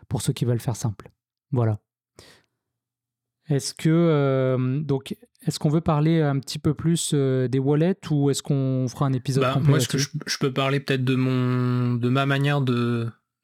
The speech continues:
Speaker 2: de potentiel de,
Speaker 1: Ouais,
Speaker 2: de
Speaker 1: bah,
Speaker 2: faire,
Speaker 1: vas-y,
Speaker 2: euh,
Speaker 1: François.
Speaker 2: euh,
Speaker 1: Bonne idée.
Speaker 2: un, un report, un, un ramp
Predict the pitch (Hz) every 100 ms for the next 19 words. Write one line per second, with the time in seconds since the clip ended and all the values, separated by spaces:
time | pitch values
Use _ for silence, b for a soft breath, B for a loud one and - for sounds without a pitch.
0 | 143 120 117 123 139 _ - 139 139 135
1 | 151 156 147 127 135 202 208 - 131 135
2 | 117 120 131 123 B B B - - 123
3 | 113 110 110 127 117 131 143 _ _ _
4 | _ _ 139 113 110 110 110 110 110 113
5 | 127 _ 135 110 113 117 131 135 143 110
6 | 127 143 117 110 123 139